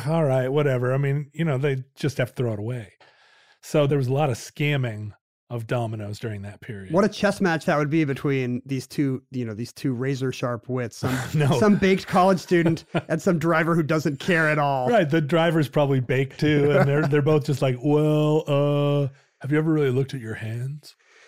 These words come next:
Speaker 2: Domino's was started in Michigan in the nineteen sixties, I think.
Speaker 1: What? No.
Speaker 2: By a guy named Tom Monahan. But it was, he just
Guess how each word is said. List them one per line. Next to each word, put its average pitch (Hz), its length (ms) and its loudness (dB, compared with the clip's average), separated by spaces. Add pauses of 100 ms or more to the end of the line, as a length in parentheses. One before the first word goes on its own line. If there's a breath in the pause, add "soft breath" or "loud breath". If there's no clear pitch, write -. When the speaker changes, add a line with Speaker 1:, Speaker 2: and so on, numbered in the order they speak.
(100)
Speaker 2:
Domino's 208 540 2
was 170 180 0
started 175 540 0
in 135 720 0
Michigan 139 680 0
in 139 160 -2
the 131 60 -2
nineteen 143 380 -2
sixties, - 560 -8
I 123 80 -6
think. 104 340 -10
Speaker 1:
What? 165 300 -4
No. 110 400 -2
Speaker 2:
By 147 120 0
a 151 40 0
guy 160 160 0
named 151 220 0
Tom 156 180 0
Monahan. 147 260 0
But 165 80 -2
it 220 40 0
was, 240 140 -2
he 247 180 0
just 269 180 -2